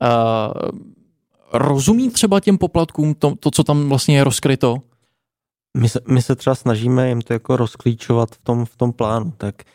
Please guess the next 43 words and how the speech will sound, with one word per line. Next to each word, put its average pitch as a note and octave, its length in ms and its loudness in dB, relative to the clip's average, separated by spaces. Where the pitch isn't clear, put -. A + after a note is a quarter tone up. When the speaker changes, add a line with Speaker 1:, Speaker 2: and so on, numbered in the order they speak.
Speaker 2:
jako - 220 -4
ono A#2+ 280 0
je B2 60 0
to B2 100 -10
spíš - 220 -6
jakoby C#3+ 300 -2
překvapí, A#2+ 540 -4
ne, A2 200 0
že A#2+ 100 -4
by B2 80 -4
se - 160 -4
lekli, B2 480 -2
a A#2+ 140 -2
protože A2+ 380 -4
my A#2+ 200 0
jim A#2+ 180 -2
vlastně - 260 -6
ukazujeme, A#2+ 640 0
kolik A#2 220 -2
zaplatí A#2 760 -4
běžně A#2+ 480 0
v A2+ 120 -12
tom B2 220 -2
provizním A2 600 -2
poradenství A2 680 -4
a A2+ 100 -4
versus A2+ 460 -6
kolik, A2+ 380 -4
kolik A2 380 -2
zaplatí A2+ 440 -4
v - 60 -8
tom A#2+ 140 0
honorovaném G#2+ 640 0
poradenství, G#2 480 -2
takže - 260 -6
ono A2+ 140 0
to - 100 -6
pak - 220 -6
to - 120 -4
srovnání A#2 600 0
není A2+ 220 -2
tak A#2 140 -2
veliké. A2 400 -2